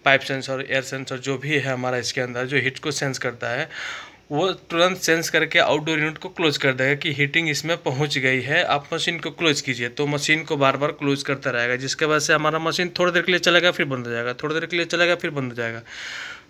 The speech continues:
तो heating हमारा सिर्फ coil में store होगा, room के अंदर heat नहीं होगा। तो जब भी आपको ऐसा issue हो, तो हालांकि छोटा सा fault है, कोई बड़ा fault नहीं है, तो इस filter को हम अच्छे से neat and clean करेंगे और फिर मशीन को start करके छोड़ देंगे। ठीक है,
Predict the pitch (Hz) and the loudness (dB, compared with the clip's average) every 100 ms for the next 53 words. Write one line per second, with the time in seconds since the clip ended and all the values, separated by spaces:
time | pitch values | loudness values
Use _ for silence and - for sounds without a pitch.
0 | - - 160 160 202 190 190 190 208 - | -4 2 4 4 0 2 2 2 -2 4
1 | 196 202 175 147 139 120 117 135 160 160 | 4 6 2 -2 -4 -4 -4 -4 -2 0
2 | 160 156 143 110 143 147 139 120 113 101 | 0 0 -2 -2 -6 -4 -2 -2 -6 -10
3 | - - - - - _ _ _ 135 120 | -16 -20 -20 -20 -20 _ _ _ -4 -4
4 | - 135 131 143 190 147 147 147 147 147 | 2 2 2 -2 0 2 0 2 2 4
5 | 165 147 143 165 170 185 - 170 170 175 | 4 2 2 -2 -2 -4 0 2 2 0
6 | - 170 202 185 - 135 135 131 220 - | 2 4 4 4 2 0 0 -2 -4 -6
7 | - 139 147 143 143 143 151 139 160 - | -4 2 2 4 0 0 -4 -4 -6 -14
8 | - - _ - 143 - - 143 160 151 | -20 -20 _ -8 -4 -4 0 4 4 4
9 | 151 156 - 131 - 170 147 139 147 151 | 2 0 -2 0 2 2 2 2 0 0
10 | 139 139 135 131 123 120 127 143 185 160 | -2 2 0 2 0 0 -4 -4 -6 -4
11 | 147 151 151 165 180 165 - 135 120 - | -4 -4 -6 -8 -8 -6 -2 0 0 -2
12 | 123 151 143 120 107 107 107 110 - - | -4 -4 -4 -6 -8 -10 -12 -16 -18 -18
13 | - 120 117 143 | -16 -10 -6 -6